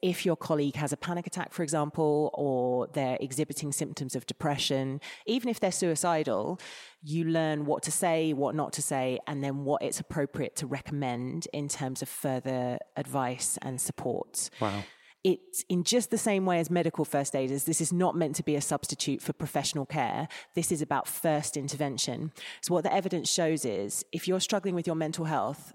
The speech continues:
Speaker 1: the first person who talks to you about it is really fundamental in your recovery pathway. So basically, if the first person that notices is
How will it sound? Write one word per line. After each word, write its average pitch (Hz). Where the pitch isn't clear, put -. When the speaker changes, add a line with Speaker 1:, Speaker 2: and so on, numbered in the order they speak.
Speaker 1:
the -
first 190
person 180
who 170
talks -
to -
you 127
about -
it 92
is 165
really 165
fundamental 156
in 143
your 135
recovery 135
pathway. 127
So 165
basically, 185
if 143
the 175
first 220
person 185
that 160
notices 151
is 135